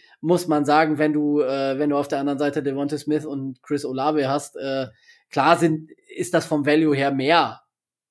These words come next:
Aber, ähm, ich bin mit dem, äh, mit dem Trade, so wie er gelaufen ist,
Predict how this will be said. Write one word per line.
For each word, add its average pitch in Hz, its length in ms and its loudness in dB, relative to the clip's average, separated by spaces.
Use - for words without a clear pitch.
Aber, 135 600 -2
ähm, 131 480 -6
ich 180 340 0
bin 180 460 2
mit 170 400 0
dem, 147 600 4
äh, 135 420 -4
mit 156 360 -2
dem 147 160 0
Trade, 180 440 2
so 160 300 -2
wie 160 80 2
er 156 140 6
gelaufen 156 500 2
ist, 170 320 -2